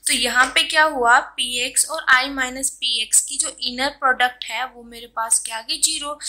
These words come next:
तो इसका मतलब ये दोनों vector क्या हो गए मेरे पास, orthogonal, या ये दोनों है inner product में। और orthogonal तो हम यहाँ पे पाइथागोरन theorem लगा सकते हैं,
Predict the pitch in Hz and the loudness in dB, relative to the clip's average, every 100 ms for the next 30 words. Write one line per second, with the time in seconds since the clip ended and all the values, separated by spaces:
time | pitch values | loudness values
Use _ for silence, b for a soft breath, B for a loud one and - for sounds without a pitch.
0 | B B 269 262 - 294 247 240 269 269 | B B -2 0 2 2 2 0 -4 -2
1 | 269 233 233 254 247 240 262 247 247 240 | -4 -6 -8 -4 -4 -4 -8 -6 -2 -2
2 | 233 240 247 247 - 285 294 - 320 330 | -2 -12 -12 -10 0 0 -2 -4 -2 -2
3 | 330 311 302 294 294 _ _ _ _ _ | -6 -10 -6 -6 -6 _ _ _ _ _
4 | _ _ _ _ - - 262 269 262 226 | _ _ _ _ -10 -2 4 4 4 0
5 | 226 233 277 - 311 339 330 294 285 285 | -2 -4 -2 -2 -2 -4 0 0 0 -2
6 | 269 285 285 B B - 269 262 269 285 | -6 -8 -8 B B 2 2 2 -4 -6
7 | 262 269 262 254 269 247 240 254 254 240 | -10 -6 -6 -6 -8 -6 -6 -6 -6 -6
8 | - - 240 233 254 254 254 254 269 269 | -8 4 4 4 -6 -10 -10 -8 -8 -8
9 | 262 262 277 - 320 - 339 311 | -6 2 4 4 -2 -6 -6 -6